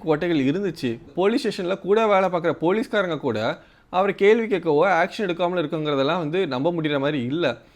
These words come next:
But ஒரு படமா பார்க்கும்போது நமக்கு அந்த லாஜிக் ஓட்டைகள் பெருசா தெரியாது.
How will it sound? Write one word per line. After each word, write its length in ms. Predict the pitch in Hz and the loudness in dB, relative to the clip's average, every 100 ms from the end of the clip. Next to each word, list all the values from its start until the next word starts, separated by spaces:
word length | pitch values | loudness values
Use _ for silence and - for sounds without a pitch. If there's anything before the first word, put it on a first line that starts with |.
| - _ - | -20 _ -4
But 200 | 113 135 - - _ _ - | 0 0 -2 -20 _ _ -6
ஒரு 180 | 131 117 | -4 2
படமா 320 | 151 226 269 | 2 2 2
பார்க்கும்போது 720 | 254 196 190 175 170 185 226 | 2 2 0 0 2 2 0
நமக்கு 260 | 143 139 143 | -2 -2 -2
அந்த 280 | 135 123 120 | 0 0 2
லாஜிக் 400 | 120 139 170 143 | 2 0 -2 -4
ஓட்டைகள் 420 | 127 139 156 117 | -4 -4 -4 -6
பெருசா 180 | 151 143 | -6 -6
தெரியாது. 440 | 117 113 110 | -4 -4 -6